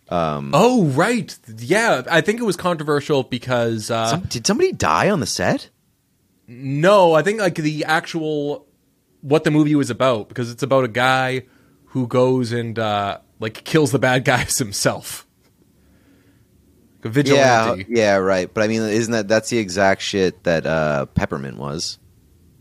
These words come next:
Speaker 2: That who?
Speaker 1: With, with Jennifer Garner.
Speaker 2: Oh,
Speaker 1: That
Speaker 2: right, right,
Speaker 1: Peppermint
Speaker 2: yeah,
Speaker 1: movie?
Speaker 2: yeah.
Speaker 1: It was the exact same thing.
Speaker 2: Also
Speaker 1: Um,
Speaker 2: Batman.
Speaker 1: <laughs> True. Good point. Uh, yeah, that's, mm, mm, good points here. Make
Speaker 2: So
Speaker 1: some good points. But I, I think that we've been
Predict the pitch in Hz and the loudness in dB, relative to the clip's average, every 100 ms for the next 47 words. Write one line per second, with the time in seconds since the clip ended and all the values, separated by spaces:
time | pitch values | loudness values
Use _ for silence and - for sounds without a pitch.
0 | _ _ _ 120 110 139 247 92 - - | _ _ _ -4 2 2 2 -2 -4 -6
1 | 90 82 85 82 73 80 90 196 202 226 | -4 -2 -6 -6 -6 -4 0 4 4 4
2 | 247 226 214 151 160 196 - 120 143 131 | 2 4 2 0 0 0 -2 -4 -4 -4
3 | 98 113 107 104 107 104 104 95 95 90 | -4 -4 -6 -2 0 0 -6 -12 -10 -12
4 | 67 _ - 131 139 170 190 160 87 78 | -12 _ -4 0 2 4 4 2 -4 -10
5 | - _ _ _ _ _ _ _ _ - | -18 _ _ _ _ _ _ _ _ -10
6 | - 123 92 - - 135 123 117 - - | -10 -10 -8 -4 0 0 2 2 2 -4
7 | - 110 - 113 120 - - - 175 196 | -4 -2 0 2 2 0 -4 -14 -14 -10
8 | 190 - 104 95 85 98 113 107 80 87 | -10 -6 -2 -2 -2 -2 2 2 2 -2
9 | 120 - - - 120 185 339 285 - _ | -4 -6 -12 -14 -12 -10 -10 -10 -12 _
10 | 294 262 _ 170 190 - 320 254 - 233 | -12 -12 _ -6 -4 -2 -4 -4 -4 -4
11 | 240 - _ - 143 151 180 185 170 165 | -6 -8 _ -16 -8 2 4 6 4 0
12 | 196 160 - _ - 170 175 175 175 208 | 0 -4 -4 _ 2 4 4 2 0 2
13 | 214 190 147 117 117 139 131 | 0 -2 -4 -4 0 0 -2